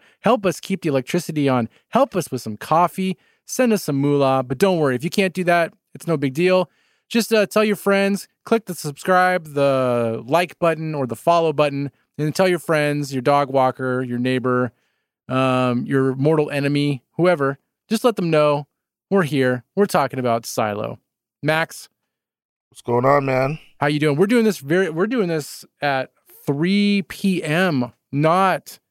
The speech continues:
Speaker 1: eleven P M. So this is kind of good.
Speaker 2: Well, what happened was we, we, we finished, after we recorded, 'cause for people who are, are new to the podcast, for this show, we've been behind, right? So we've been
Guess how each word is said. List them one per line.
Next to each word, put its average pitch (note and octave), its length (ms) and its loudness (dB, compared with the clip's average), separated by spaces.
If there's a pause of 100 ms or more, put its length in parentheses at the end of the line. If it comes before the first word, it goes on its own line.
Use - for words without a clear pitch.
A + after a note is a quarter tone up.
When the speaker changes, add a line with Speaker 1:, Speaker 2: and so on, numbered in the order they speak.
(540)
Speaker 1:
eleven E3+ 480 0
P C#3 220 -2
M. A#2 240 -4
So D3 160 -2
this D#3 140 -4
is F3 120 -8
kind E3+ 200 0
of C#3 120 -4
good. D3+ 400 0 (200)
Speaker 2:
Well, D#3+ 220 6
what D3 140 4
happened D#3+ 340 2
was B2+ 220 2
we, D3 240 -2
we, D3 140 -2 (180)
we C#3+ 100 -4
finished, F3+ 420 0 (200)
after F3 260 -2
we F#3+ 60 -6 (280)
recorded, C3+ 680 -2 (840)
'cause D3+ 280 -2 (100)
for - 160 0
people G3 240 0
who C#3 240 4 (100)
are, A#2+ 180 4 (100)
are A2+ 140 0
new A#2 220 -2
to - 100 -12
the A2+ 100 -4
podcast, D#3 600 2 (280)
for C#3+ 140 2
this D#3+ 220 2
show, C3+ 460 0 (440)
we've D#3+ 300 2
been C#3 200 2
behind, A#2 640 -2
right? G#2+ 280 0 (100)
So - 140 -2
we've C#3+ 240 0
been C#3 260 2